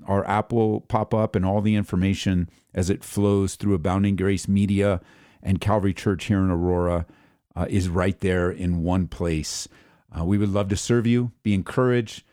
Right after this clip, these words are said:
If you do find that the podcast bless you, leave a good review. It helps all the algorithms, whatever, however that all works. It helps it show up when people are looking for leadership info. And again,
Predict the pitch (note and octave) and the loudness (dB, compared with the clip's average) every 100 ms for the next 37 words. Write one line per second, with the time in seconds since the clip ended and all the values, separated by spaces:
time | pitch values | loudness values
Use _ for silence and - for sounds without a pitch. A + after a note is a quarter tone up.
0 | _ _ _ - G2+ A#2 G#2 A2 B2+ C3+ | _ _ _ -6 -4 0 0 2 2 2
1 | - - A#2+ B2 A#2+ A#2 G#2 - A2+ - | -2 -4 -2 0 0 -2 -2 0 -2 0
2 | A2+ G#2 A2 A2+ - A#2 A#2+ B2 G#2 A2+ | -2 -2 0 -2 0 0 2 0 0 0
3 | G#2+ B2 A2+ A2 C3+ F#3 F#3 - _ F#2+ | 0 0 0 2 2 2 -2 -14 _ 0
4 | G2+ A2 A#2 A2+ G#2 G2 A#2+ A#2+ B2+ C3 | 0 0 0 0 2 0 2 2 2 0
5 | C3 F#2+ F#2 A2 A2 G#2 G#2 G#2+ G#2+ G#2 | -2 -2 0 2 2 2 2 0 2 2
6 | G#2+ G#2 F#2+ A2 - - - - _ _ | 2 0 0 0 -2 -12 -18 -20 _ _
7 | - F2 A2 - G#2 - A2 G2 G#2+ - | -4 0 0 0 -4 0 0 2 0 0
8 | F#2+ - G#2+ F#2+ F#2 F#2+ - G#2+ F#2+ - | -6 -4 -2 0 0 -2 0 0 0 -2
9 | F#2+ F#2 F2+ - _ _ _ F#2+ G#2 G#2 | 0 2 0 -8 _ _ _ 2 2 2
10 | F#2+ - - F#2+ - F#2+ F#2 E2 E2+ G2 | -2 -2 0 0 2 0 2 0 0 0
11 | G2 F2 | 2 0